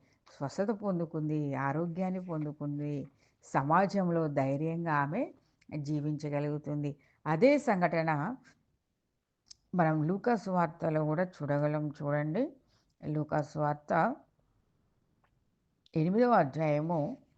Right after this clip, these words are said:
నలభై మూడో వచనంలో, "పన్నెండేళ్ల నుండి రక్తస్రావము గల ఒక స్త్రీ ఎవని చేతనో స్వస్థత నొందనిదై ఆయన వెనుకకు వచ్చి," చూడండి, ఎవరి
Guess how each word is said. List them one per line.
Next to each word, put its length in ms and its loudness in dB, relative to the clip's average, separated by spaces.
నలభై 340 2
మూడో 340 2
వచనంలో, 680 0
"పన్నెండేళ్ల 720 0
నుండి 220 -2
రక్తస్రావము 920 2
గల 160 2
ఒక 220 -2
స్త్రీ 440 -8
ఎవని 520 6
చేతనో 460 2
స్వస్థత 600 -4
నొందనిదై 1040 0
ఆయన 360 2
వెనుకకు 560 -2
వచ్చి," 420 -6
చూడండి, 320 -4
ఎవరి 520 -2